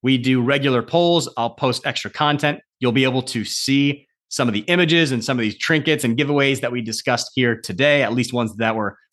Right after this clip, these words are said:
the pictures and images that were sent to me. And then, of course, you'll get up-to-date episode content, quotes, all things that you would wanna hear from this community that follows the show. So everybody,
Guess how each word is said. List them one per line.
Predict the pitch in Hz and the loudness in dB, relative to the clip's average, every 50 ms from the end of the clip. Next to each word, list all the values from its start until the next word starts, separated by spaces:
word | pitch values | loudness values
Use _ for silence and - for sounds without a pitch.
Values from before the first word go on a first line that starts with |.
| _ - | _ -14
the | 107 | -6
pictures | - 147 131 - - 131 123 | -4 -4 -2 0 0 0 0
and | 120 123 | 0 0
images | 127 135 139 127 123 107 | 0 0 0 0 0 0
that | 110 107 95 | -2 -2 -2
were | 98 95 | -2 -2
sent | - - 165 160 151 - | 0 0 0 0 0 0
to | 165 | 2
me. | 165 156 156 151 156 - _ _ _ _ _ _ _ _ | 2 2 2 0 -4 -8 _ _ _ _ _ _ _ _
And | - 131 135 131 135 | -2 0 0 2 2
then, | 139 135 - | 2 2 0
of | - 135 - - - | 0 -4 -4 -6 -4
course, | - 180 185 170 160 156 - - - _ _ _ _ _ _ _ _ _ | 0 2 2 4 2 2 -2 -6 -10 _ _ _ _ _ _ _ _ _
you'll | 127 139 139 | -2 -2 0
get | 131 143 135 135 - - _ _ _ | 2 2 0 0 -2 -8 _ _ _
up-to-date | 147 143 - - - 143 123 120 127 131 127 - | -2 -2 -2 -2 -2 -2 0 2 0 0 0 0
episode | 131 127 - 135 - - 127 123 113 - | -4 -4 -4 -4 -2 -2 0 -2 -2 -2
content, | - 135 131 131 123 127 139 131 127 135 - _ _ _ _ _ _ _ | 0 0 0 2 0 0 0 0 -2 -2 -6 _ _ _ _ _ _ _
quotes, | - - - 135 131 127 131 - - - _ _ _ _ _ _ _ - | -4 0 2 2 2 2 0 -4 -8 -10 _ _ _ _ _ _ _ 0
all | 156 160 151 | 2 2 2
things | - - 151 143 139 117 | 0 0 0 0 0 -2
that | 117 - | -4 -4
you | 127 | -4
would | 127 120 | -2 -2
wanna | 120 120 120 120 117 113 | 0 0 0 0 0 -2
hear | 113 - - 127 123 120 113 | -4 -6 -2 0 0 0 -2
from | - - 127 123 123 113 | -2 -2 0 2 2 2
this | 113 110 - - _ _ _ | 2 0 -4 -8 _ _ _
community | - 123 139 160 165 156 151 147 139 | -6 -2 2 2 2 4 4 2 2
that | 127 123 - - | 0 0 -2 -2
follows | - 110 104 104 98 | -2 -2 0 -2 -4
the | 101 95 | -6 -6
show. | - - 95 95 | -6 -4 -4 -4
So | - - 110 107 107 - | -4 -4 -4 -4 -2 0
everybody, | 170 170 175 160 165 156 156 151 151 - - | 2 2 4 4 4 4 2 0 -2 -4 -12